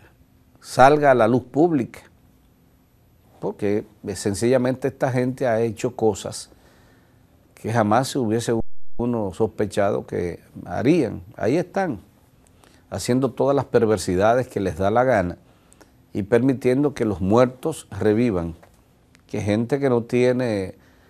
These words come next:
eh, capacidad ni calidad moral para eso esté hablando, esté en los medios. Eso nos ganamos los dominicanos por estar metidos nosotros mismos en el estiércol, por estar echando un voto por el menos malo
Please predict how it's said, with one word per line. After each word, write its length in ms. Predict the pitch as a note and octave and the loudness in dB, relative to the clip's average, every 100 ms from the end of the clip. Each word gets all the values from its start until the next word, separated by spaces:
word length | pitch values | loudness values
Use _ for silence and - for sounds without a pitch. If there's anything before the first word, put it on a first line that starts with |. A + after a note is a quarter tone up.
| _ _ _ - | _ _ _ -14
eh, 160 | - - | -14 -2
capacidad 680 | G#2 F#2+ G#2 A2+ G#2 A2 | -2 0 -4 0 2 2
ni 120 | C3+ B2 | 2 0
calidad 360 | A#2+ G#2+ G#2+ | 0 2 2
moral 380 | B2 B2+ B2 B2 | 4 4 4 2
para 280 | B2+ B2+ A2 | 2 4 2
eso 240 | A2 - | 2 -4
esté 220 | F3 - | -4 0
hablando, 480 | B2 A#2+ A#2+ G#2+ F#2 | 2 6 4 4 0
esté 200 | F2+ - | -2 0
en 80 | A#2+ | 0
los 100 | G#2 | 0
medios. 560 | G2 F2 E2 D#2+ - _ _ _ _ _ _ - _ _ | -2 -2 -4 -6 -12 _ _ _ _ _ _ -20 _ _
Eso 240 | - D3+ F3+ | -2 2 4
nos 180 | D3 A#2 | 6 6
ganamos 420 | B2 C#3 C3+ A2+ | 6 6 4 2
los 120 | G2+ | 0
dominicanos 800 | G2 G2 F#2+ F2+ A#2+ A2 G2+ F#2+ - _ | 0 0 -2 0 2 2 -2 -8 -20 _
por 180 | F#2 F#2 | -8 -8
estar 520 | F#2 - A2 A#2 - - _ _ _ _ _ - | -4 2 4 2 -4 -20 _ _ _ _ _ -12
metidos 600 | G2+ G2+ G2 - C3 C#3+ | -6 -4 -4 -2 0 2
nosotros 480 | C3 G#2+ C3 C#3 B2+ | 0 -2 -2 0 0
mismos 380 | A2+ A#2+ B2 A2+ | 0 0 -2 0
en 60 | |
el 100 | A2 | -2
estiércol, 720 | F2+ - A#2 B2+ - - E2 E2+ _ _ _ _ _ _ _ _ _ - | -4 -4 2 2 0 -8 -10 -12 _ _ _ _ _ _ _ _ _ -6
por 180 | G2+ G2+ | -2 -2
estar 340 | G2 A2+ B2 | 0 2 2
echando 380 | D3 D3 D3 D3+ | 2 0 2 2
un 120 | C#3 | 2
voto 380 | B2 B2+ - B2+ | 2 2 -2 -2
por 180 | A#2 A2 | 0 0
el 100 | G2+ | 2
menos 320 | C3 C#3+ A#2 | 2 2 0
malo 420 | A#2 B2+ G2 | 0 2 0